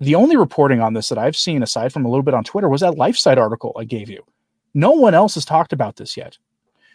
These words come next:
This is astounding. Marcel says, "How quickly Ireland caved to all things worldly, collapse in vocations,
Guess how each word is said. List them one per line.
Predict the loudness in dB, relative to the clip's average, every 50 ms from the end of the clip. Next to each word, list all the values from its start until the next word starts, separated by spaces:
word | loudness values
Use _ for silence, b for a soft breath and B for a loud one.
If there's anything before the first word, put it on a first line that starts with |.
| _ _
This | -10 -8 -4 -4
is | -4 -4 -6 _ _ _ _
astounding. | -8 -6 -4 -4 -4 -6 -6 _ -2 0 2 2 2 2 0 -2 -4 -8 _ _ _ _ _ _ _ _ _ _ _ _ _ _ _ _ _ _ _ _ _ _ _ _ _ _ _ _ _ _ _ _ _ _ _ b b b b _ _
Marcel | -10 -6 0 2 2 2
says, | 2 2 0 2 2
"How | 0
quickly | -2 2 0 0 0 2 0 2
Ireland | 4 4 4 2 2 -2 -4 _ _ _ _ -12
caved | -6 -4 -2 -2 -2 -4
to | -6 -6 -2
all | 0 0 0
things | 0 0 -4 -4 -2
worldly, | 0 0 0 0 0 -4 -10 -10
collapse | -10 -6 -6 -4 -2 -4 -4 -6 -6
in | -10
vocations, | -10 -10 -10 -6 -4 -4 -4 -2 -4 -6 -6 -6